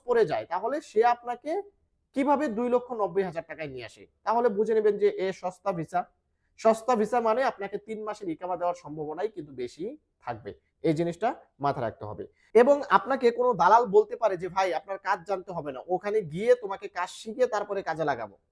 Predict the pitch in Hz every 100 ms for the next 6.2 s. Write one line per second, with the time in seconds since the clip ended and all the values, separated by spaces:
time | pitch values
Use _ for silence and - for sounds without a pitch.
0 | _ 156 160 202 247 285 285 262 254 214
1 | 226 208 247 196 190 208 185 165 175 185
2 | 262 _ _ _ _ 120 139 - 113 -
3 | 117 107 98 - - - - - _ _
4 | _ _ 143 170 160 175 208 226 175 196
5 | 233 180 143 175 240 - 190 - 240 208
6 | 156 107